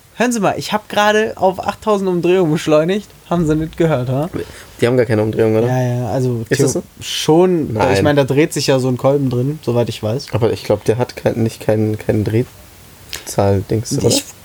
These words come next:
Speaker 1: glaube auch nicht, dass du die Drehzahl sehen kannst beim Elektroauto.
Speaker 2: Ich,
Speaker 1: Nee.
Speaker 2: ich war's einmal
Speaker 1: Aber ist
Speaker 2: in einem
Speaker 1: jetzt alles
Speaker 2: drin.
Speaker 1: Halbwissen, ich kann's nicht wirklich sagen.
Speaker 2: Wir können's jetzt googeln, machen wir aber nicht, weil das ist eine entspannte, es ist keine, es ist keine Tryharder-Folge, es ist eine entspannte Folge. Wir, vielleicht geht die auch nur zwanzig Minuten, weil wir gleich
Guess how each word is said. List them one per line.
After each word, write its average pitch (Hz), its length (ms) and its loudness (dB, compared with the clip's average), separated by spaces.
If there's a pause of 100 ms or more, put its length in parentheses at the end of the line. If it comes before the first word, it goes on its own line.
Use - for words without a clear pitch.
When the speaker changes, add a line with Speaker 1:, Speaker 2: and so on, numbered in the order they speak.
Speaker 1:
glaube 117 420 2
auch - 220 -6
nicht, 95 200 -4
dass 120 300 -2
du 120 180 -4 (240)
die 127 120 2
Drehzahl 120 440 2
sehen 120 180 2
kannst 117 240 -2
beim 113 200 0
Elektroauto. 117 920 0 (180)
Speaker 2:
Ich, 120 120 2
Speaker 1:
Nee. 120 140 2
Speaker 2:
ich 127 260 -4
war's 135 260 -6
einmal 139 300 0
Speaker 1:
Aber 151 100 4
ist 156 80 2
Speaker 2:
in 165 60 0
einem 151 60 0
Speaker 1:
jetzt - 60 0
alles 170 180 2
Speaker 2:
drin. 170 80 0
Speaker 1:
Halbwissen, 147 380 -4
ich 123 120 -6
kann's 139 320 -4
nicht 131 200 -6 (360)
wirklich 123 360 -6
sagen. 113 260 -6 (180)
Speaker 2:
Wir 120 100 -10
können's 139 340 0
jetzt 107 160 0
googeln, 131 240 0
machen 139 140 -2
wir 139 80 4
aber 131 100 0
nicht, 139 180 -2
weil 147 140 4
das 151 100 -4
ist 151 60 -4
eine 156 120 0
entspannte, 143 460 -2 (220)
es - 60 -10
ist - 40 -10
keine, 208 200 0
es 208 60 -2 (240)
ist - 100 -8
keine 208 200 0
Tryharder-Folge, 143 1200 2 (240)
es 143 140 0
ist 156 160 -4
eine 143 80 0
entspannte 131 460 -4
Folge. 120 320 0
Wir, 175 80 -2
vielleicht 214 260 -2
geht 196 100 -10
die 196 80 2
auch 185 40 0
nur 175 140 0
zwanzig 170 280 -4
Minuten, 165 300 0
weil 151 120 4
wir 151 80 0
gleich 151 280 0